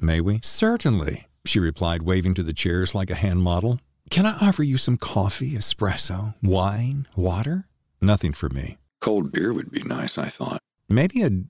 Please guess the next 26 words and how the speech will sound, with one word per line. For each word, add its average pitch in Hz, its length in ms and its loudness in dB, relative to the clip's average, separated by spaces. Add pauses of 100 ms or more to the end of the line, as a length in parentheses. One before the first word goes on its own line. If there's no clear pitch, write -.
(120)
double 123 240 2
espresso?" 160 580 0 (380)
She - 180 2
pushed - 360 2
a 123 60 2
button 104 260 2
on 90 120 4
her 85 100 2
desk 85 480 2
before 87 320 0
circling 82 540 -2
it 64 160 -10
to - 80 -2
join 82 300 0
us. - 220 -8 (400)
"More 202 300 6
comfortable 101 580 0
this 82 240 -2
way," 78 460 -4
she - 160 -2
said 82 300 0
with 76 120 -4
a 78 40 0
sincere 80 460 0
smile. 71 480 -4 (600)
"Now, 156 240 2